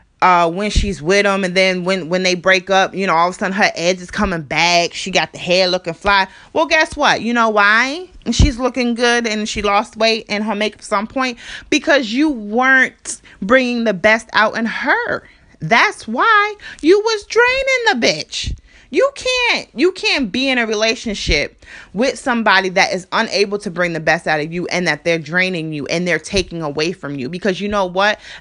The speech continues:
Eventually, God's gonna show you that they need to be removed out of your life, because you can't have people around you that's going to drain you and take the best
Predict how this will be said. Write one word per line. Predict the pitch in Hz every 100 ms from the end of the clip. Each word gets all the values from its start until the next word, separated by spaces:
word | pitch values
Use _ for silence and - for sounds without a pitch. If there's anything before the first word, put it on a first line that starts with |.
| -
Eventually, | 196 180 226 240 226 220
God's | 190 190 202 196
gonna | 190 160
show | - - 190 214 262
you | 240 277 302 330 _ _ _ - -
that | 220 -
they | 226 240
need | 214
to | -
be | 196
removed | 185 170 175 202 190 147 -
out | 165 165
of | 143
your | 143 143
life, | 127 127 - - - _ _ - -
because | 190 226 214 160
you | 294
can't | - 339 254
have | 233 233 233
people | - 254 - 190 165 180 _ - - -
around | - 190 165 196 220 240 202
you | 151 147 143 139 - - _ _ 160
that's | 180 170 202 -
going | 226 226 214
to | - 208
drain | 165 147 165 196 226 240 220
you | 165 147 117 147 _ 190
and | 185
take | 185 - 226 214 -
the | 175
best | 156 127 196 202 208 - -